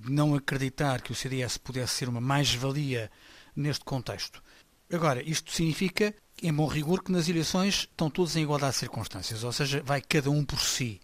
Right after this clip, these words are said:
Não há, eh, grandes blocos, não há uma coligação à esquerda, não há uma coligação à direita, há cada partido por si. E isso torna a colocar, na lógica da dinâmica eleitoral,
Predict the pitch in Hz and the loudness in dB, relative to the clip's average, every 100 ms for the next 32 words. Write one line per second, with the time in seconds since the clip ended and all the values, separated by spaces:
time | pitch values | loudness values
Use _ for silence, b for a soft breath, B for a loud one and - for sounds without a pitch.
0 | B B B B - 135 135 135 143 147 | B B B B -6 -2 0 2 4 4
1 | 156 B B B - 170 147 143 151 131 | 0 B B B -12 -8 -2 0 2 2
2 | 123 143 131 - - 117 120 120 120 123 | 2 2 2 0 -6 -4 -4 -2 -4 -6
3 | - - 127 127 120 143 143 - 220 180 | -10 -8 -6 -2 0 0 0 2 2 2
4 | 151 135 131 131 - 127 120 143 139 156 | 2 2 2 0 -2 -4 -2 0 0 2
5 | 185 180 170 B B B 165 - 147 147 | 2 2 -2 B B B -18 -2 2 4
6 | 160 156 - 190 156 156 143 170 - - | 4 2 4 4 6 2 0 -2 -4 -4
7 | - 113 B B B B B - 196 226 | -2 -4 B B B B B 0 4 4
8 | - 220 185 - 175 165 175 - 196 180 | 2 -4 -8 2 2 4 0 0 -4 2
9 | 180 143 123 135 143 170 196 143 139 127 | 4 4 2 2 4 4 4 2 -2 -4
10 | 123 - 117 123 131 147 185 147 - 127 | -4 -8 -8 -4 0 4 4 4 0 -2
11 | 127 - 156 180 | -2 0 2 2